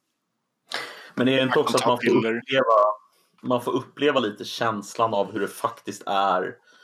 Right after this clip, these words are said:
Speaker 1: liksom, att vara en av, liksom, ett gäng som försöker överleva tillsammans? Ofta är de andra så här, jag tänker typ, eh, Resident Evil, så är det så här, du själv som går runt och pratar med N P C:er, men här känns det verkligen som det är vi tillsammans som försöker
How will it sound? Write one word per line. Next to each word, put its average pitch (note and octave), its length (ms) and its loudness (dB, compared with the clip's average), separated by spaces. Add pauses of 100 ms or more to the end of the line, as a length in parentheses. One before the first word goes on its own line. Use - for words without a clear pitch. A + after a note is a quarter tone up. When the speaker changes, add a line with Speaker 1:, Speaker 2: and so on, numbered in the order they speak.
(360)
Speaker 1:
liksom, G#2 580 -2
att G#2+ 180 0
vara A2 520 4
en G2 240 -4
av, G2 500 0
liksom, G2+ 260 -12
ett F#2+ 120 -12
gäng G2 260 -4
som F#2 160 -14
försöker F#2+ 300 -4
överleva G2 420 2
tillsammans? - 840 -4
Ofta C3 240 -2
är C#3+ 40 2
de A#2 120 2
andra A#2 440 2
så - 140 -2
här, G#2+ 240 -2 (460)
jag - 100 -12
tänker G#2 200 -8
typ, F#2+ 400 -10
eh, G#2 360 0
Resident A2 440 -2
Evil, A2+ 400 -2 (220)
så - 240 -2
är A2 60 4
det G2+ 100 0
så G2 140 0
här, F#2 280 4 (680)
du A2+ 220 -2
själv G#2 460 2
som G2+ 180 -10
går G2 80 -6
runt G2 240 -6
och - 80 -20
pratar G2 260 -2
med F#2+ 120 -6
N F#2+ 120 -10
P F#2+ 80 -14
C:er, G2 380 -2
men G2 100 -4
här A#2 120 2
känns G#2+ 220 -6
det G2 60 -2
verkligen F#2 200 -2
som F2+ 240 -12
det G2 60 -8
är G2+ 120 -10
vi G#2+ 200 2
tillsammans G2 880 -6
som F#2 140 -6
försöker - 180 -8